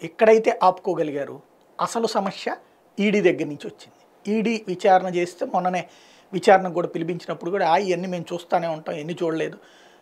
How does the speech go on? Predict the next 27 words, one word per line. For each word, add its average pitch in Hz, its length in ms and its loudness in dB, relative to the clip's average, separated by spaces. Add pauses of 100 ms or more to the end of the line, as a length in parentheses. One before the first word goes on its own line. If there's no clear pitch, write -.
(100)
అదే 175 200 2
బీజేపీతో 175 460 2
కలిసిపోతే 170 520 0
కనుక 143 380 -6 (480)
ఆటోమేటిక్గా 165 560 2
ఆగిపోతుంది" 156 500 -4
ఇలాంటి 139 280 -10
స్టేట్మెంట్లు - 480 -10
కూడా 156 140 -10
ఇచ్చారు. - 400 -20 (680)
కానీ 240 280 6
అసలు 233 380 0 (140)
తప్పు 196 340 -2 (140)
జరిగిందా 196 400 2
లేదా 180 300 0
అనేది 170 280 -6
మాత్రం 165 360 -10 (140)
చెప్పరు. - 240 -4 (100)
తప్పేం 180 320 -2
లేదు 175 300 2
అన్నటువంటి 165 420 -4
కోణంలోనే 143 420 -8
చెప్తారు. - 440 -14 (220)
ఇప్పుడు 151 240 -8
లేటెస్ట్గా 180 500 -4 (580)
ఈడీ 196 300 0 (280)
దాదాపు 185 460 4